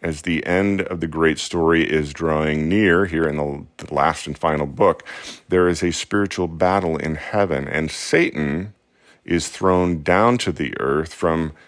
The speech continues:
heaven, where he has been accusing God's people continuously since the beginning of time. So he is thrown out of heaven along with his horde of fallen angels to the earth.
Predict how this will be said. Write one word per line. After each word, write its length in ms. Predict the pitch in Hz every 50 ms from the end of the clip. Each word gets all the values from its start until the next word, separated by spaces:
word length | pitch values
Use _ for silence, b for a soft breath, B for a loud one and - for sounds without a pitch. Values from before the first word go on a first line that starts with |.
| b b -
heaven, 480 | - - 120 117 104 95 80 80 82
where 160 | 80 80 80 80
he 180 | 82 82 76
has 300 | 73 80 82 82 78 73
been 420 | 76 85 82 80 80 80 80 78 71 - _ - -
accusing 1040 | 87 80 - - - - - 113 120 131 131 120 101 87 82 76 73 76 78 80 - - -
God's 300 | - 78 76 76 73 73
people 560 | - - 80 76 - 82 82 90 104 110 B B B B B B B _ -
continuously 960 | - 90 85 - - 131 127 113 92 82 78 - - 80 80 92 123 135 123 - _ _ _ _ _ _
since 240 | _ - - - 80
the 40 | -
beginning 320 | 78 78 80 80 80 76
of 80 | 73 73
time. 420 | - - 71 64 67 80 95 95 - B B B B B B B B B
So 160 | - - 98
he 220 | 90 98 104 98 95
is 160 | 95 - -
thrown 380 | - 113 110 113 110 107 101 -
out 240 | - 98 113 131 131
of 100 | 123 -
heaven 300 | 101 85 82 80 87 87
along 400 | 85 82 82 80 82 85 85 85
with 240 | 85 80 - - -
his 180 | 95 87 82
horde 360 | - - - 85 87 85 85 80
of 80 | 76
fallen 340 | - - 82 78 78 73 73
angels 720 | 71 82 92 92 95 82 78 - - - - - - - _ _ _ _ _ -
to 200 | - - 135 131
the 160 | 113 113 95 85
earth. 380 | 90 85 - - - _ _